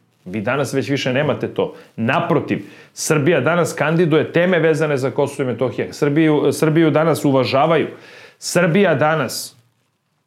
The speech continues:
je, e, faktor bez koga ne možete da rešite to pitanje nikako. I koje nije rešeno, i vi nemate nezavisnost Kosova, i u vreme Vučićevo osamnaest država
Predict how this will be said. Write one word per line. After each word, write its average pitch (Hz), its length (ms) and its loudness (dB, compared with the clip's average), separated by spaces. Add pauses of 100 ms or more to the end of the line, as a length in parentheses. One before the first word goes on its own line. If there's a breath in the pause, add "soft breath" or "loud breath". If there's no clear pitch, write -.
(320)
je, 127 520 0
e, 117 380 -4 (580)
faktor 180 360 0
bez 147 200 -2
koga 170 200 2
ne 147 120 2
možete 185 240 2
da 180 60 2
rešite 165 360 -4
to - 160 -4
pitanje 139 340 -4
nikako. - 460 -8
I - 140 -2
koje 151 200 2
nije 202 220 4
rešeno, 165 440 -2
i 139 120 0
vi 151 120 2
nemate 190 440 0
nezavisnost 156 560 0
Kosova, 147 340 -2 (100)
i 185 100 4
u 170 80 6
vreme 214 340 2
Vučićevo 185 580 2
osamnaest 175 440 0
država 156 460 0